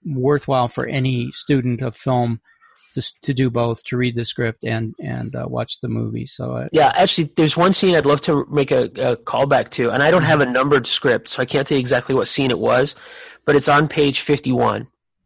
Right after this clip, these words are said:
Speaker 2: And it's, it's Corey, the, the Jeremy Renner character, and he's talking to Martin, who is the victim's father. And
Speaker 1: Oh, what a
Speaker 2: in,
Speaker 1: great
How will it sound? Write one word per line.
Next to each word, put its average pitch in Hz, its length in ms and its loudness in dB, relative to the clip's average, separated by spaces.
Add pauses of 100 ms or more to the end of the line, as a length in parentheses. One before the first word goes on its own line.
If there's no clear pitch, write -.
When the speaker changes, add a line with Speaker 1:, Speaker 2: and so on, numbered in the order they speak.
(560)
Speaker 2:
And 131 120 0
it's, - 340 -2
it's 113 300 0
Corey, 135 520 2
the, 127 200 2
the 120 160 0
Jeremy 131 320 0
Renner 123 180 0
character, 135 540 2 (360)
and 127 120 -2
he's 147 200 0
talking 127 460 0
to 123 180 -4
Martin, 120 520 2
who 131 240 2
is 123 160 2
the 123 100 -2
victim's 123 680 -2 (160)
father. - 520 -4 (760)
And 135 500 2
Speaker 1:
Oh, 156 560 2
what 165 160 -2
a - 100 2
Speaker 2:
in, 208 120 6
Speaker 1:
great 190 280 2